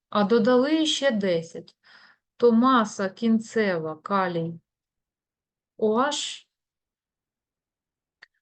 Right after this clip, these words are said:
стала двадцять два з половиною грама, додати десять, тридцять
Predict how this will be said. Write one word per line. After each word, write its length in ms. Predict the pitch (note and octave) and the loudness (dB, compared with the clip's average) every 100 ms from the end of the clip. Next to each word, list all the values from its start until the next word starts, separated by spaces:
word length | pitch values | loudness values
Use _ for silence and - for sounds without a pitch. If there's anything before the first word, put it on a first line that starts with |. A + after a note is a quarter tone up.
| _ | _
стала 540 | - - G#3 F3+ F3 | -20 -6 -2 0 0
двадцять 520 | E3+ G3 G#3 G3+ G3+ | -2 -2 -4 -4 -8
два 340 | F#3 F#3 G3 E3 | -8 -6 -6 -6
з 100 | - | -8
половиною 960 | - G3+ G#3 G#3 C#4 D4+ C#4 C4 B3+ A#3+ | -6 -4 -2 -2 -4 -4 -6 -4 -6 -6
грама, 500 | B3 B3 A#3+ A#3 A3+ A3 | -2 0 0 -2 -6 -8
додати 680 | G3+ G3+ F#3 G3 F#3 - F3 | -6 -6 -4 -4 -6 -10 -10
десять, 800 | E3 A#3+ C#4 - B3+ A#3+ - _ _ _ _ _ _ _ _ _ _ _ _ _ _ _ _ _ _ _ - - _ _ _ _ | -2 0 0 -6 -10 -10 -12 _ _ _ _ _ _ _ _ _ _ _ _ _ _ _ _ _ _ _ -20 -20 _ _ _ _
тридцять 840 | A3 A3+ B3+ B3 - A3 A3 - | -4 0 -2 -4 -4 -4 -4 -20